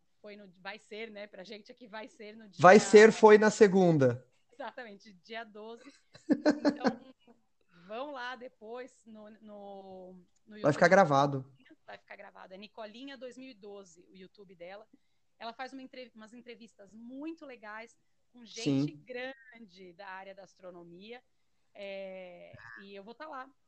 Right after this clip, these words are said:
Speaker 1: com o pessoal do
Speaker 2: Ótimo.
Speaker 1: medalhei ponto com na segunda-feira.
Speaker 2: Parabéns.
Speaker 1: Valeu.
Speaker 2: Alessandra, parabéns. Você aí mos-, consegui-, a gente conseguiu mostrar um pouquinho de você aí, como você é importante pro, pro futuro da educação brasileira.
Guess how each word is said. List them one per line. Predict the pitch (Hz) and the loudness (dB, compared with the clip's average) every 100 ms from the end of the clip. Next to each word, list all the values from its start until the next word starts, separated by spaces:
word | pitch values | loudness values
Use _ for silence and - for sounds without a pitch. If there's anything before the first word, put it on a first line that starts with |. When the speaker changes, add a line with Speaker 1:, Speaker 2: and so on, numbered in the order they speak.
| _ | _
Speaker 1:
com | |
o | 247 | -20
pessoal | 233 - 226 | -20 -20 -2
do | 143 | 4
Speaker 2:
Ótimo. | 147 - - 117 | 6 4 -4 -10
Speaker 1:
medalhei | 117 - _ | -12 -16 _
ponto | 208 | -20
com | 208 | -20
na | 214 | _
segunda-feira. | 240 226 233 _ 180 _ _ _ _ _ _ - | -20 -20 -20 _ -20 _ _ _ _ _ _ -4
Speaker 2:
Parabéns. | 139 160 151 135 131 131 - - _ _ _ _ | 0 0 0 0 -2 -4 -8 -18 _ _ _ _
Speaker 1:
Valeu. | - - | -20 -8
Speaker 2:
Alessandra, | 175 185 226 214 151 - _ _ _ _ _ - | -6 2 4 4 2 -2 _ _ _ _ _ 0
parabéns. | 160 214 226 160 170 202 190 | 4 6 4 4 2 0 -2
Você | 180 - 185 185 | -8 -4 0 4
aí | 175 180 | 4 2
mos-, | 180 - | -2 -4
consegui-, | - 175 170 165 160 | -4 -4 -4 2 4
a | 160 | 6
gente | 165 - | 4 -4
conseguiu | - 180 180 180 | -2 -2 -2 0
mostrar | 170 175 180 | 0 6 6
um | 180 | 8
pouquinho | 214 208 - 214 220 | 4 4 2 2 4
de | 202 | 2
você | 196 190 - 160 | 0 -2 0 4
aí, | 156 151 | 4 4
como | 175 180 | 0 -2
você | 175 170 | -2 -4
é | 175 | -6
importante | 165 165 151 160 156 160 - 139 - _ _ _ _ _ _ | 0 0 2 4 2 0 -4 -6 -6 _ _ _ _ _ _
pro, | - 143 143 139 139 135 135 127 127 120 117 | -4 0 2 2 2 2 2 2 0 -2 -4
pro | 143 | -6
futuro | 143 156 - 156 165 175 | -4 -8 -4 -2 0 4
da | 170 | 2
educação | 156 156 151 160 | 2 -2 -2 -2
brasileira. | 160 156 139 127 120 113 | 0 0 0 0 -2 -4